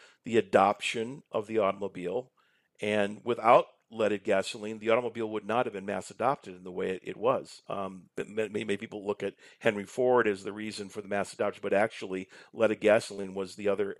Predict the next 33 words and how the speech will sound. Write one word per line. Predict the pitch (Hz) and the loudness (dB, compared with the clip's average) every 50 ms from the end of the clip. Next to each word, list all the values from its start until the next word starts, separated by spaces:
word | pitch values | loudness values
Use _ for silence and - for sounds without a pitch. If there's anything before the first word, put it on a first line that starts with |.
| - | -12
you | - - 92 | -14 -12 -10
know, | 92 92 95 95 | -8 -8 -10 -8
side | - - 117 101 92 | -4 0 0 0 0
of | 92 92 | 0 -2
that | 92 90 - | -4 -6 -6
coin. | - - 127 139 120 92 90 - _ _ - - - - - - | -6 -4 -4 -2 -2 -4 -6 -12 _ _ -20 -20 -20 -20 -20 -18
He | _ - 120 127 | _ 2 6 8
also | 139 165 185 - - 147 | 8 8 8 4 -4 -10
came | - - 131 120 | -4 -4 -2 -2
up | 120 117 | -2 -4
with | - 113 - _ | -4 -8 -10 _
chlorofluorocarbons | - 147 139 131 117 - - 160 175 - - - - - 151 170 175 147 113 - - 95 80 76 73 73 73 73 - - - - _ | -4 -2 2 2 2 0 0 -4 -4 -4 -4 -8 -12 -4 0 2 4 4 2 2 -4 -8 -8 -6 -10 -12 -14 -14 -14 -14 -14 -16 _
for, | - - - 110 107 107 104 113 - - - - - - - | -12 -2 2 2 4 4 4 2 0 -2 -10 -14 -2 6 6
<laughs> | 127 - - _ | 6 6 4 _
for | - - - - - 151 | -16 -16 -12 -4 -2 0
refrigeration. | 135 117 110 - - 143 127 117 117 120 131 147 185 - - 95 95 _ _ _ _ _ _ - - - - _ - | 0 0 -2 -2 -4 -6 -4 -4 0 2 2 2 2 -2 -8 -10 -12 _ _ _ _ _ _ -20 -20 -20 -20 _ -6
And, | - 113 113 107 104 107 104 101 | -4 -2 0 0 0 -2 2 2
uh, | 104 107 107 104 107 104 107 - - | 4 4 6 4 4 4 0 -2 -6
you | - - 113 | -8 -6 -4
know, | 107 98 104 - | -2 -2 -2 0
a-, | 104 107 - - - - - - | 0 0 -2 -2 -14 -16 -14 -10
are, | - - - 107 - - 117 - | -4 -2 -2 0 0 0 0 2
and | - 120 120 113 104 - - - - - _ _ | 4 4 4 4 2 -4 -16 -20 -20 -20 _ _
these | 120 113 135 151 143 139 | -4 -2 -2 0 4 4
are | 143 | 4
both | 131 127 - 139 160 175 160 | 4 6 8 8 8 8 6
things | - - 156 151 139 120 104 123 | 2 0 2 2 0 -2 -2 2
now | 131 123 123 | 4 4 4
looked | 120 117 123 131 131 - | 4 4 2 -2 0 2
at | 143 127 120 120 - | 6 6 6 6 4
as | 127 120 113 110 104 - | 2 2 2 2 0 -2
trem-, | - - - 131 120 117 - | -18 -18 -14 -14 -14 -14 -10
had, | - 123 123 110 | -4 -4 -4 -4